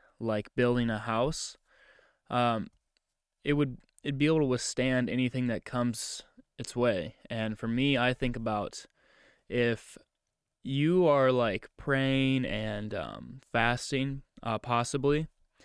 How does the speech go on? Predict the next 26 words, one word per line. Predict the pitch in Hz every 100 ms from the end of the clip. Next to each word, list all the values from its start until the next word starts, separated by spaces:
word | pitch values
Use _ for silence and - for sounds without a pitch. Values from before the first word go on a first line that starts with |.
| - _ -
then | 135 135 135
someone | 123 - 160 180 135 113
says | - 139 127
something | - 127 120 107
negative | 110 120 135 -
to | 139
you, | 139 151 151 _ -
and | 117 107 107 104 104 -
you | 90 117 127 131 135
are, | 123 113
like, | 110 71 -
kinda, | 127 117 113 101 113 _ _ _ _ -
like, | 127
normally | 139 151 147
you | 131
might, | 131 123
like, | 104 110 -
h-, | -
like, | 120 104 - -
chirp | - 131 113 -
back | 113 107 120
at | 110 -
them. | 143 151 - - - - _ _ -
Um, | 117 110 104 - -
if | 135 151
you're | 175